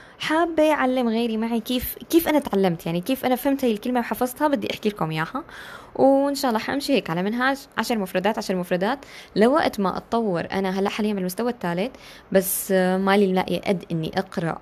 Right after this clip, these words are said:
آه، قصة ولا رواية بصوتي. إن شاء الله شوي شوي لقدام، بس هيك انكسر حاجز الخوف وحاجز ال-، آه،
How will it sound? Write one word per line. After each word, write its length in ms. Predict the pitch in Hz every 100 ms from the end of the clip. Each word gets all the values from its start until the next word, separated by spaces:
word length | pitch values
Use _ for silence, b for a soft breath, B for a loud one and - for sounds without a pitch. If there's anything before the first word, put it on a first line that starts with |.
| - 160
آه، 280 | 151 151 -
قصة 440 | 196 - 202 185
ولا 480 | 175 147 151 151 151
رواية 460 | 151 160 185 190
بصوتي. 680 | 165 160 - 185 240 233 294 B B B B -
إن 100 | 208
شاء 140 | 220
الله 100 | 202
شوي 280 | 185 226 240
شوي 480 | - 240 254 285 294
لقدام، 600 | 226 185 165 180 196 240
بس 200 | 185 -
هيك 260 | 160 - - - -
انكسر 400 | 185 220 220 208
حاجز 320 | 196 190 175
الخوف 340 | 170 202 202
وحاجز 540 | - - 196 208 190 165
ال-، 240 | 156 151
آه، 640 | 156 156 156 160 - -